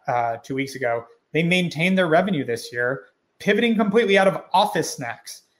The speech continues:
So, like, if you're able to figure out that contingency plan, that's the,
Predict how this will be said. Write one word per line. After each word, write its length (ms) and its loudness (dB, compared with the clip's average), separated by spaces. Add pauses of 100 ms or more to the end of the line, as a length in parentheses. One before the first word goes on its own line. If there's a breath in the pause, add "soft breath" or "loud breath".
So, 140 0
like, 420 2
if 140 -4
you're 120 4
able 200 4
to 60 2
figure 380 -2
out 140 6
that 160 -2
contingency 500 -8
plan, 380 -8 (200)
that's 200 0
the, 160 -10